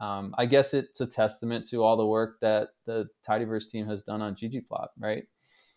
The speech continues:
So you know, one thing that I noted i-, in her blog, she has a couple different examples of visuals that she's created and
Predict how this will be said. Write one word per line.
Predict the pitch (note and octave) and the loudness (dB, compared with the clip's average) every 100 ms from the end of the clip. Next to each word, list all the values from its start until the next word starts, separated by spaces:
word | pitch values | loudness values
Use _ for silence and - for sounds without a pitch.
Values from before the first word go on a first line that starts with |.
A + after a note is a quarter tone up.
| _ _ | _ _
So | - A2+ G#2 G#2+ - _ _ _ _ _ _ - _ - | -4 2 2 0 -10 _ _ _ _ _ _ -18 _ -2
you | C3+ | 2
know, | |
one | C3 E3+ | 8 8
thing | E3+ F3 | 8 6
that | D3+ | 8
I | C#3+ | 8
noted | C3+ C#3 D3+ D3 C3 | 8 8 8 8 4
i-, | |
in | D3+ C3 C#3 C3 | 0 0 0 2
her | C3 | 0
blog, | A#2 A#2 A#2 B2 | 4 6 6 6
she | - A#2+ | 0 -2
has | A#2+ A2+ | -2 -2
a | |
couple | A2 B2 B2 A#2 | 0 0 0 0
different | A#2 A2+ A2+ A2+ A2 | 0 -2 -4 -2 -2
examples | - A2+ A#2 A2+ A#2+ A2 | -4 -2 0 0 2 0
of | G#2+ G#2+ | -2 -4
visuals | A2+ G#2+ A2+ A2 A2 | -6 -4 0 0 0
that | A2 A2 | -2 -8
she's | - A2 G#2+ G#2 | -6 -4 -4 -6
created | - A#2+ A#2 C3+ D3 C#3+ | -10 -2 4 6 6 4
and | B2 | 2